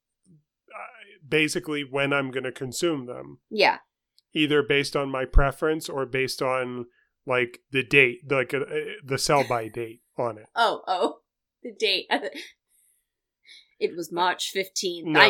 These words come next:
Speaker 2: knew
Speaker 1: yeah,
Speaker 2: I
Speaker 1: I
Speaker 2: had
Speaker 1: ju-
Speaker 2: to have a burrito this day.
Speaker 1: Yeah, no, not, yeah,
Speaker 2: <laughs>
Speaker 1: not on the Ides of March, no.
Speaker 2: No, I guess what I mean is, like, if, even if you were buying things that were more, um, like, prefabricated,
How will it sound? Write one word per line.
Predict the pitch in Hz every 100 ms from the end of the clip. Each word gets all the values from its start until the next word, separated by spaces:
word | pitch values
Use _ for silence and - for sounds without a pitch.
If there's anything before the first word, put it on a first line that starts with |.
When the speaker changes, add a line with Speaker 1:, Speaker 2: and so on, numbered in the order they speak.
| -
Speaker 2:
knew | - 214
Speaker 1:
yeah, |
Speaker 2:
I | 190
Speaker 1:
I | 180
Speaker 2:
had | 175 180
Speaker 1:
ju- | 160
Speaker 2:
to |
have | - 180
a | 170
burrito | 156 175 202 180 165 170
this | 170 190
day. | - 156 160 170 175 _ _ -
Speaker 1:
Yeah, | 139 127 117
no, | 120 123
not, | 131 131 - - -
yeah, | 123 110 -
Speaker 2:
<laughs> |
Speaker 1:
not | 139 143
on | 143 131
the | 135
Ides | 131 127 123
of | 123
March, | 127 123 107 - -
no. | 127 110 254
Speaker 2:
No, | 269 240
I | 254
guess | 302 320
what | 302
I |
mean | 262 247 226
is, | 214
like, | 202 -
if, | - 240 226
even | 262 302
if | 302 233
you | 233
were | 214 196
buying | 175 170 175 180
things | 170 165 151
that | 165
were | 160 170
more, | 165 160 160 156 147 143 - -
um, | 165 151 147 143 139 135 - _ _ _ _ -
like, | 156 160 - _ -
prefabricated, | 165 156 147 147 143 147 127 107 95